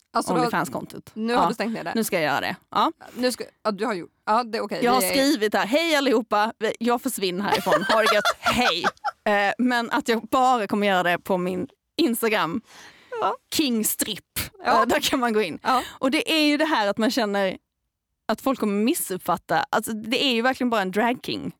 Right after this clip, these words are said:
Speaker 2: show
Speaker 1: Ja, men
Speaker 2: det handlar om.
Speaker 1: grejen är, Matilda, jag tror inte att någon kommer missuppfatta. Det som har hänt dig, skulle jag säga, att du,
Speaker 2: Mm.
Speaker 1: du hamnade i lite fel kontext.
Speaker 2: Ja.
Speaker 1: Alltså, för att, jag menar, jag var, för att jag såg ju när det la upp så här, "Nu så kommer ni kunna betala för att kolla på King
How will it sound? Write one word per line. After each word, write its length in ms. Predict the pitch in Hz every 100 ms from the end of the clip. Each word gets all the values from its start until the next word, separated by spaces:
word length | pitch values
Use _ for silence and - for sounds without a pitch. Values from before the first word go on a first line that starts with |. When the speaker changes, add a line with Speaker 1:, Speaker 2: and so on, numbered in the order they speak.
| _
Speaker 2:
show 280 | - 151 196 -
Speaker 1:
Ja, 100 | 269
men 20 |
Speaker 2:
det 80 | 269
handlar 260 | 254 320 294
om. 140 | 110
Speaker 1:
grejen 200 | 285 339
är, 60 | 294 254
Matilda, 260 | 262 269
jag 80 | 262
tror 100 | 294
inte 120 | 311
att 80 | -
någon 380 | 277 294 330 262
kommer 240 | 302 254
missuppfatta. 480 | 220 233 185 185 220
Det 140 | 220
som 120 | 311 254
har 60 |
hänt 280 | 294 285 294 262
dig, 260 | 202 - 285
skulle 220 | - - 202
jag 80 |
säga, 260 | 220 165 165
att 80 | 190
du, 80 | 226
Speaker 2:
Mm. 140 | 247
Speaker 1:
du 140 | 294
hamnade 440 | 240 240 302 202 196
i 40 |
lite 220 | 202 202
fel 320 | 214 247 160 165
kontext. 680 | 254 226 - - - - _ -
Speaker 2:
Ja. 220 | 208 320 -
Speaker 1:
Alltså, 240 | 226 226
för 100 | 240
att, 80 | 233 -
jag 160 | 220 233
menar, 160 | 214 208
jag 220 | 214 226
var, 260 | 269 -
för 140 | 202 240
att 80 | 262
jag 120 | 277
såg 240 | 254 202
ju 60 | 240
när 120 | 262
det 60 | 233
la 100 | 185
upp 100 | -
så 100 | 170
här, 100 | 160
"Nu 420 | 196 330 403 294
så 280 | - 277 247 - -
kommer 240 | 294 302
ni 80 | 277
kunna 200 | 285 277
betala 420 | 254 269 277 262
för 60 | 233
att 40 | 220
kolla 240 | 247 220
på 180 | 214 220
King 300 | 262 220